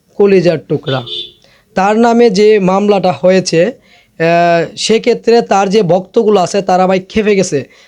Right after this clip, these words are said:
তারা ক্ষেপে গিয়ে দেখেন রাস্তাঘাটে এরকম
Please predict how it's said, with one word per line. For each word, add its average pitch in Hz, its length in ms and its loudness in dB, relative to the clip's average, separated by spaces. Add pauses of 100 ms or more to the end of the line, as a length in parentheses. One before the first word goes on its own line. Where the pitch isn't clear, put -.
(140)
তারা 202 220 0
ক্ষেপে 254 420 -2
গিয়ে 220 220 2
দেখেন 180 460 -2 (440)
রাস্তাঘাটে 233 920 0
এরকম 175 420 0